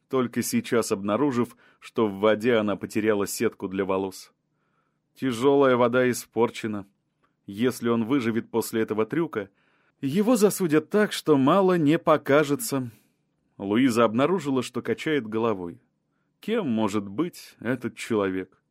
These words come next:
Может быть, индейский активист, считающий, что шахта осквернила священные земли его народа? Но он был светловолос, большая редкость среди индейцев.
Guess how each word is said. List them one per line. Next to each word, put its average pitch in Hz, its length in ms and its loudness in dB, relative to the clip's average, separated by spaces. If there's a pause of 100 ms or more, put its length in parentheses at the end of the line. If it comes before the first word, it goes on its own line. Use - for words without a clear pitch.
(420)
Может 104 320 0
быть, 117 340 -2
индейский 107 600 -2
активист, 101 760 -6 (220)
считающий, 135 640 2
что 127 260 0
шахта 135 480 0
осквернила 120 640 0
священные 117 720 -2
земли 113 380 0
его 107 180 2
народа? 110 540 0 (760)
Но 104 360 0
он 113 180 2
был 127 260 0
светловолос, 117 1120 -2 (440)
большая 127 520 0
редкость 208 480 -4
среди 113 480 0
индейцев. 104 560 -2